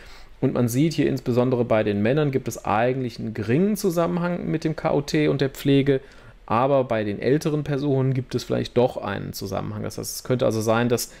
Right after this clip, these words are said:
mit dem Alter hier sich was verändert bei den Männern.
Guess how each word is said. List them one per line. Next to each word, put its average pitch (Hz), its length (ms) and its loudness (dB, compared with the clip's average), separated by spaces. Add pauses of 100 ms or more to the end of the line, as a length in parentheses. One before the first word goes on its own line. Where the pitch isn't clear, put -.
(320)
mit 123 160 -2
dem 117 140 2
Alter 127 360 2
hier 123 240 0
sich 110 200 -6
was 110 160 -6
verändert 180 580 0
bei 151 160 0
den 147 140 -2
Männern. 147 340 -2